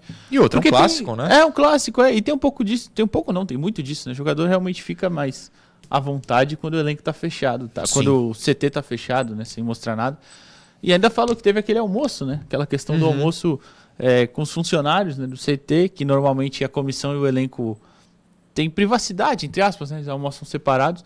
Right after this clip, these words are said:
Speaker 2: Essa semana o Marcelo fez um com o, os funcionários todos do clube, é, a, a comissão também, é claro, os jogadores, pra meio que fazer união, né, ali do, do pessoal que trabalha lá. Então, acho que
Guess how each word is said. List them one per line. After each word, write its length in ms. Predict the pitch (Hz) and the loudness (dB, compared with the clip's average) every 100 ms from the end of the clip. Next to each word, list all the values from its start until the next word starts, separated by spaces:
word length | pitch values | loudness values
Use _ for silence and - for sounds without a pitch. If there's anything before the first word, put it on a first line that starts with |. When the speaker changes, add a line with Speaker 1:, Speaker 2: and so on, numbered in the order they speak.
| _ - - - - | _ -20 -20 -20 -8
Speaker 2:
Essa 200 | 139 139 | -4 -2
semana 340 | 143 156 147 160 | 0 0 0 0
o 20 | |
Marcelo 360 | 151 143 151 151 | -2 0 -2 0
fez 260 | 156 139 | -2 -2
um 140 | 151 165 | -4 -6
com 400 | 175 170 160 135 | -4 -2 0 2
o, 260 | 139 - | 2 0
os 80 | 139 | -6
funcionários 460 | 165 165 151 156 151 | -2 2 4 4 2
todos 240 | 160 143 | -2 -2
do 80 | 131 | -6
clube, 560 | - 190 190 135 120 | 0 2 2 2 -2
é, 260 | 110 101 71 | -2 -4 -6
a, 220 | - - - - - - | -14 -18 -20 -20 -10 -4
a 60 | 110 | -2
comissão 400 | - 127 - 127 | 0 -2 -2 -2
também, 220 | 120 127 | 0 -2
é 40 | |
claro, 240 | 117 147 143 | 2 2 2
os 60 | |
jogadores, 540 | 127 123 117 139 143 - - - _ - | 0 -2 0 -2 -2 -12 -20 -20 _ 0
pra 160 | 139 | 2
meio 220 | 135 147 147 | 2 0 -2
que 460 | - 151 135 120 | -4 -4 -4 -6
fazer 300 | - 139 135 | 0 2 4
união, 440 | 151 165 165 147 139 - | 2 2 0 -2 -4 -12
né, 100 | 139 - - | -16 -14 -8
ali 260 | 127 120 | -4 -2
do, 240 | 117 110 123 - - - | -4 -6 -10 -16 -18 -10
do 160 | 127 | -8
pessoal 340 | 123 127 123 117 | -6 -4 -4 -4
que 60 | |
trabalha 400 | 120 120 123 123 | -4 0 0 0
lá. 240 | 113 135 - _ _ - | -2 -6 -10 _ _ -10
Então, 220 | - 208 | -6 -4
acho 120 | 180 - | -4 -2
que 260 | 185 156 | -2 -2